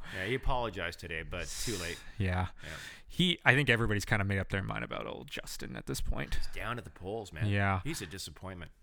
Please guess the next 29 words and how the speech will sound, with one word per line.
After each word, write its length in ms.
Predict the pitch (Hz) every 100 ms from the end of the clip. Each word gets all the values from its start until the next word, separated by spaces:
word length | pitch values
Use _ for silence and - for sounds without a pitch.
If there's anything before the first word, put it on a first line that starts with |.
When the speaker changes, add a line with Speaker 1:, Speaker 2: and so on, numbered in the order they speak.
| -
Speaker 1:
I 100 | 107
like 200 | 120 156
Justin. 360 | - 175 - - - -
Speaker 2:
I 140 | - 113
agree. 340 | 131 151 170 - - -
I'm 200 | 107 131
with 100 | 156
Speaker 1:
But 80 |
Speaker 2:
ya. 120 | 135 110
Speaker 1:
he's 220 | 101 98
disappointed 580 | 104 - 101 120 127 98
me. 100 | 95
He's 160 | 139 117
a 60 |
Yashin. 680 | 101 104 104 104 - 90 82 - _ _ _ _ -
Speaker 2:
He's 200 | 104 110
a 20 |
Speaker 1:
He's 420 | 107 104 147 127
a 80 | 127
Speaker 2:
Yashin. 80 | 135
<laughs> 20 |
Speaker 1:
Canadian 720 | 147 127 127 131 139 139 139
Yashin. 800 | 120 101 98 104 107 - 85 82
Speaker 2:
So 580 | - 214 202 196 185 - - - - - _ _
the 80 | -
prime 260 | - 220 208
minister 500 | 233 240 - 127 135
had, 240 | 143 131 - - _ _ _ _ _ _ - - - - -
uh, 140 | -